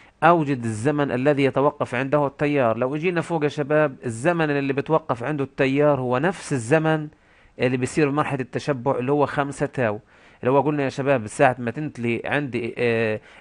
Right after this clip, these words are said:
القطار من جوا هو نفس الزمن اللي الناس مش تقدر تدخل عنده.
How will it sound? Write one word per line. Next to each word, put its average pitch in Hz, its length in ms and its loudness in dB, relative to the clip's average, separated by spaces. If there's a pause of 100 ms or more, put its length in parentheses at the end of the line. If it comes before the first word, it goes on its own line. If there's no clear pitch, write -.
القطار 139 380 2
من 139 160 -2
جوا 160 300 0
هو 143 200 0
نفس 185 260 -2
الزمن 165 420 0 (360)
اللي 143 320 4
الناس 147 300 0
مش 127 140 -10
تقدر 131 580 -2
تدخل 127 400 -4
عنده. 135 320 -2